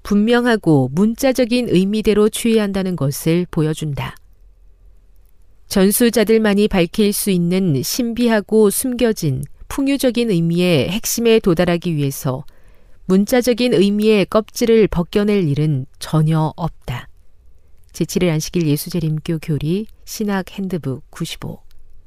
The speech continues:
오히려 성경의 명료성은 성경에 사용된 그 언어와 감각과 단어들과 관계가 있다.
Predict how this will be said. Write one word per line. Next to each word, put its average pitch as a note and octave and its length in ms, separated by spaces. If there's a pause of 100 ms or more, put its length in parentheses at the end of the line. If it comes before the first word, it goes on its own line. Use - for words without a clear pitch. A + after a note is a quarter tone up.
(1500)
오히려 G#3+ 360
성경의 D4 500
명료성은 F#3+ 920
성경에 B3 480
사용된 A#3+ 640
그 A3+ 400
언어와 F#3+ 800
감각과 F#3 920
단어들과 F#3 840
관계가 E3 400
있다. - 400